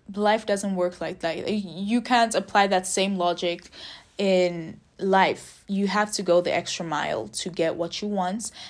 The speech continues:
And obviously, I can't really speak on it because I haven't really, um, experienced it that much, but I've learned, my parents and people around me will be like, "You can't just sit there and be like, 'Yeah,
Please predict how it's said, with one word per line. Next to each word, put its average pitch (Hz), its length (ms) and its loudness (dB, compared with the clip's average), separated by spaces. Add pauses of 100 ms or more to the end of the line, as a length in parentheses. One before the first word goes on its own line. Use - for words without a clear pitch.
And 220 100 0
obviously, 247 320 4
I 226 60 6
can't 233 240 0
really 214 220 0
speak 247 360 -4
on 240 140 4
it 240 100 0
because 220 280 -4
I 208 60 0
haven't 208 460 -2
really, 196 540 -2 (340)
um, 180 680 2 (260)
experienced 214 600 2
it 190 100 -2
that 190 240 6
much, 247 440 0
but 190 340 4 (100)
I've 185 220 0
learned, 247 500 4 (260)
my 190 200 0
parents 208 580 -4 (360)
and 190 160 0
people 202 280 0
around 240 320 4
me 240 380 2 (180)
will 208 80 -10
be 220 140 -2
like, 208 400 2
"You 233 80 0
can't 262 440 0
just - 360 -6 (160)
sit - 420 0
there 220 220 6
and 208 120 4
be 202 140 2
like, 190 380 4
'Yeah, 233 420 8